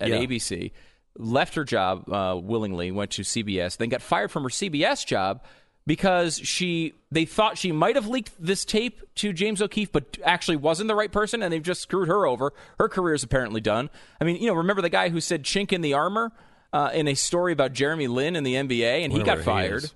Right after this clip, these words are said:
Speaker 1: I know. I wonder what happened to him. He was at E S P N. What happened? This is what happens, right? The media cycle gets all fu-, flared up. Everyone goes and, and, and I think in those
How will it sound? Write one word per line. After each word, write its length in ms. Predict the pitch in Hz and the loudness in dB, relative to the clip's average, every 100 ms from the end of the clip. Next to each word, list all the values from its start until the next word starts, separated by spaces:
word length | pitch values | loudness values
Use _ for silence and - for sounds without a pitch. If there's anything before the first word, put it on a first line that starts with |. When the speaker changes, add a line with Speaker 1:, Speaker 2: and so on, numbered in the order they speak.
| - _ - | -18 _ -2
Speaker 1:
I 80 | |
know. 160 | 127 226 | 0 0
I 60 | 139 | 0
wonder 180 | 214 | 0
what 80 | 311 | 0
happened 240 | 151 185 110 | 0 0 -2
to 60 | |
him. 120 | 98 | -2
He 100 | 117 | -2
was 120 | 160 147 | 0 2
at 80 | |
E 80 | 151 | 2
S 100 | 147 | 0
P 160 | - 131 | 0 0
N. 160 | 165 190 - | 0 -4 -2
What 140 | - 196 | 2 2
happened? 320 | 269 240 202 | 2 0 0
This 140 | 294 | 0
is 60 | 226 | 0
what 100 | 175 | 2
happens, 340 | 247 269 110 | 2 0 -2
right? 220 | 120 - - - _ | -2 -2 -6 -20 _
The 80 | - | -2
media 220 | 185 269 208 | 0 0 2
cycle 280 | 214 196 | 2 2
gets 200 | 147 143 | 0 2
all 140 | 160 208 | 2 2
fu-, 240 | - 208 | 0 -2
flared 280 | - 185 165 | 0 0 2
up. 300 | 101 113 _ _ _ - | 0 -2 _ _ _ -2
Everyone 320 | 160 208 220 | 0 2 2
goes 240 | 190 185 160 | 2 2 0
and, 100 | 139 | -2
and, 300 | 120 117 107 | -2 -2 -2
and 240 | 113 104 90 - | -4 -4 -8 -8
I 120 | 107 | -6
think 200 | 95 92 | -6 -6
in 80 | 92 | -2
those 240 | 95 - | -4 -4